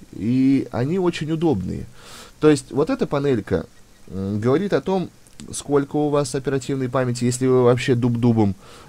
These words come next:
Это мы плавно переходим, м,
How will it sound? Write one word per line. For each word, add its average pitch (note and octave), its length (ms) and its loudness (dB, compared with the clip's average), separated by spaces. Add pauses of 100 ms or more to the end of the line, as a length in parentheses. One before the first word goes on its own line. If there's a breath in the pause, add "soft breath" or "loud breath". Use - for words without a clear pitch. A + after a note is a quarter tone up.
(120)
Это C#3 280 2
мы C#3+ 100 2
плавно D3 320 4
переходим, B2+ 760 2 (200)
м, C#2+ 680 -8